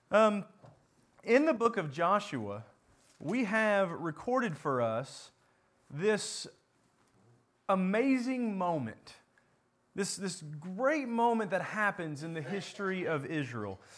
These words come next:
And it's one that sometimes we just read about and move past very quickly. We might just overlook it if we're not careful as we read through the Scriptures.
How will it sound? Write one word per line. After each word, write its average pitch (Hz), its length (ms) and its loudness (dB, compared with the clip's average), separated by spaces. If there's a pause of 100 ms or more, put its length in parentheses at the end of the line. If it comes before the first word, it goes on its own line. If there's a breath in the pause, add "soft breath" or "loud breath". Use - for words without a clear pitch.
(140 loud breath)
And 254 120 6
it's 285 140 4
one 285 240 4
that 208 100 2
sometimes 240 460 4
we 220 120 -2
just 214 220 -4
read 208 260 2
about 190 380 4
and 175 180 -4
move 202 340 -4
past 233 400 -4
very 185 200 0
quickly. 175 520 -6 (240 loud breath)
We 233 100 0
might 269 320 6
just 226 240 0
overlook 240 640 0
it 131 140 -4
if 135 140 -8
we're 185 100 -6
not 196 260 -4
careful 285 480 -2
as 147 140 -4
we 180 100 -6
read 190 320 -4
through 208 140 -8
the 190 100 -8
Scriptures. - 720 -8